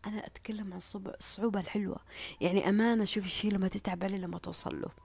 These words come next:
تشتري فيه سيارة مثلًا ولا بيت ولا جوال ولا كتاب، عكس الشيء اللي يجيك كذا بالساهل.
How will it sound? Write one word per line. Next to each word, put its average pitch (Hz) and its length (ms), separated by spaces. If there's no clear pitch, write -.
تشتري - 280
فيه - 140
سيارة 170 460
مثلًا 160 400
ولا 151 180
بيت 160 460
ولا 160 180
جوال 165 640
ولا 170 160
كتاب، 190 480
عكس 269 300
الشيء 254 300
اللي 233 180
يجيك 247 240
كذا 247 320
بالساهل. 180 680